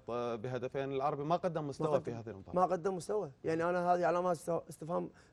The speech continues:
Speaker 2: آه، كبيرة بالنسبة للنادي العربي، كأن النادي الع-، العربي أعطاني إيحاء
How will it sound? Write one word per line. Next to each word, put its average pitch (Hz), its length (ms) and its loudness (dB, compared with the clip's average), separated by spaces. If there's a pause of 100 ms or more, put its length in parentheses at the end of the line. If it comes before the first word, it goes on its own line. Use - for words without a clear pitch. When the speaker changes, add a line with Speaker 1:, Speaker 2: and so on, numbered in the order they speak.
Speaker 2:
آه، 151 360 4
كبيرة 190 420 6
بالنسبة 180 380 0
للنادي 170 600 2
العربي، 185 500 4
كأن 214 640 6 (300)
النادي 185 380 4
الع-، 165 240 4
العربي 165 440 6
أعطاني 180 560 4
إيحاء 170 420 6